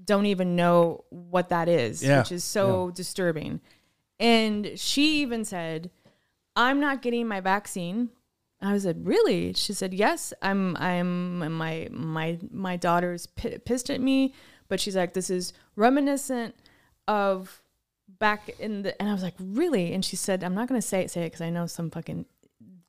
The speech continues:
Speaker 2: Yeah.
Speaker 1: d-, dumb dumb is, or not dumb dumb, but some per-, person
Speaker 2: Sure.
Speaker 1: gonna be like, "That's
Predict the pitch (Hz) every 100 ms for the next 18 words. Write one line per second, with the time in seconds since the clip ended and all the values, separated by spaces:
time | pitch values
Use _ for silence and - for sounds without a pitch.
0 | _ 147 - 180 - 180 - 185 202 185
1 | 185 175 170 160 160 175 160 160 156 151
2 | 156 156 - 165 165 165 175 - - -
3 | 185 175 170 165 170 - 494